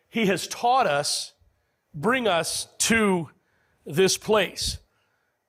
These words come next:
And he says, "Blessed are those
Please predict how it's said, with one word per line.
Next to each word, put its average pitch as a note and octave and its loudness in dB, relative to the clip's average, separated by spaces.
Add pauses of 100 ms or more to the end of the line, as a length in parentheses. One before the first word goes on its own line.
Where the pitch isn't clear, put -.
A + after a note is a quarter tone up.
(580)
And E3+ 0
he F3 0
says, G3 0
"Blessed G#3 0
are G3+ 2
those G#3+ 0